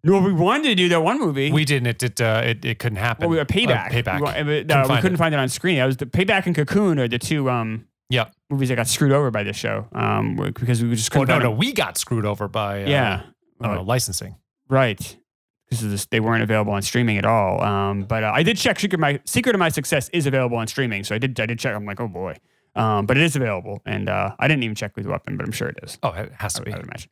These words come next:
Speaker 2: Yeah.
Speaker 1: Um, yeah, so that's what we're doing, uh, next week.
Speaker 2: Cool, that'll be fun.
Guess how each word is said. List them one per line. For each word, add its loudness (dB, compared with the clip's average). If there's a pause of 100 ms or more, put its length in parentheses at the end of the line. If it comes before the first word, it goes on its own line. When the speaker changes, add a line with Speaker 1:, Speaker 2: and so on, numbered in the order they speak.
Speaker 2:
Yeah. -4 (500)
Speaker 1:
Um, 0 (240)
yeah, 4
so 0
that's 2
what 0
we're 0
doing, 2
uh, 0
next -2
week. -10
Speaker 2:
Cool, 2
that'll 2
be 0
fun. 0